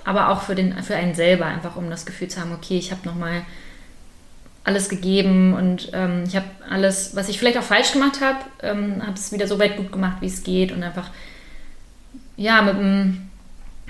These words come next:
ja, nicht mit, nicht mit einem schlechten Gewissen sozusagen, ähm, daraus zu gehen. Also, und das, glaub ich, ist so wichtig. Also ich find das auch immer, ähm,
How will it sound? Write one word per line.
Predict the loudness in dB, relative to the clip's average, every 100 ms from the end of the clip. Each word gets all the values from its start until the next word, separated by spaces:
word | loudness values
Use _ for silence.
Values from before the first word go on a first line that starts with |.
| -16 -18 -18 -20 -20 -20 -20 -20 -14
ja, | -4 -2
nicht | 0
mit, | 0 0
nicht | 2
mit | 2
einem | 2 2 4
schlechten | 2 0 0
Gewissen | 4 4 4 4
sozusagen, | 4 0 0 2 2 2 0 -4 -6 -6
ähm, | -4 -4 -4 -4 -6 -8 -10
daraus | -8 -4 -2 -2 -2
zu |
gehen. | -4 -4 -2 -4
Also, | -4 -4
und | -4 -4 -6 -10 -16 -20 -20 -20 -4 -4
das, | 0
glaub | 2
ich, | 2
ist | 2
so | 2
wichtig. | 0 0 0 2
Also | 2
ich | 2
find | 2
das | 2 2
auch | 2
immer, | 4 4 2 -2 -12 -14 -12 -12 -4
ähm, | 4 6 6 8 8 8 6